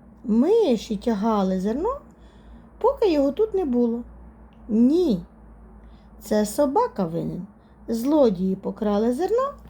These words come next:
доки він спав». Селянин розсердився. «Замовкніть», — вигукнув він. «Ви обидва винні.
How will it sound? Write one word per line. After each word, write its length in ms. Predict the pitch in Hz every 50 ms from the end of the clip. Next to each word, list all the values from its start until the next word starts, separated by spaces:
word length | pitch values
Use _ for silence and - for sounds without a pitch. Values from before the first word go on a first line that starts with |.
| - - -
доки 300 | 277 381 494 494 494 403
він 180 | 262 262 285 277
спав». 360 | - - - 175 180 180 190 - - - - - - - - - - - - - - - - - - - - -
Селянин 540 | - 165 160 156 160 160 170 208 233 233 240 -
розсердився. 880 | - 180 175 170 - - - 233 208 175 - - - - - - - - - - - - - - - - - -
«Замовкніть», — 800 | 190 226 370 415 415 339 226 185 - - - - - - - - - - - -
вигукнув 580 | - - 180 202 - - - - 175 165 170 160
він. 180 | - - 196 - _ - _ - - - - - - -
«Ви 180 | 185 208 302 349
обидва 520 | 392 415 392 320 277 226 170 180 185 185
винні. 440 | 175 180 180 165 156 151 165 175